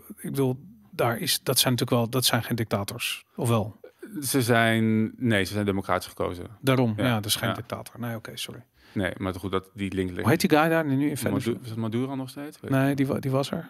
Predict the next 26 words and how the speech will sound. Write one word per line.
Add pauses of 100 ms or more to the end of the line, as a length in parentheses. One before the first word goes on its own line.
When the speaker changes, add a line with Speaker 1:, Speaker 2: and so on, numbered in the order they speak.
Speaker 1:
Nee. (420)
Nou
goed,
whatever.
Misschien
wel. (760)
Ehm, (420)
wat
ik
interessant
vind
is,
eh,
El
Salvador. (360)
Speaker 2:
Mhm.
Speaker 1:
Ehm,
daar
zit
een
overigens
democratisch
gekozen, (300)
ehm, (460)
premier,
president.